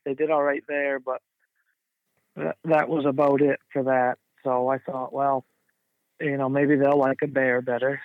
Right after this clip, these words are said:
So we, we tried on bear and never did run a bear with those dogs here myself. Uh, went through the winter and did have a couple short cat races with them and the blue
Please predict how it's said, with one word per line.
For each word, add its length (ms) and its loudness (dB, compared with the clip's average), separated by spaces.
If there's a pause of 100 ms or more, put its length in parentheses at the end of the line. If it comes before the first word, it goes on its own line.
(100)
So 180 0
we, 360 0 (560)
we 120 2
tried 320 2
on 240 -2
bear 400 2
and 140 -4 (180)
never 380 2
did 340 4 (540)
run 260 2
a 60 -2
bear 340 0
with 140 -8
those 240 -4
dogs 420 -4
here 360 -2
myself. 480 -2 (1200)
Uh, 140 -4
went 380 0
through 220 4
the 100 4
winter 500 4 (420)
and 640 -2 (840)
did 160 4
have 200 4
a 60 2
couple 340 -2 (120)
short 280 2 (280)
cat 260 2
races 380 -4
with 180 -4
them 260 0
and 140 -4
the 60 -2
blue 240 0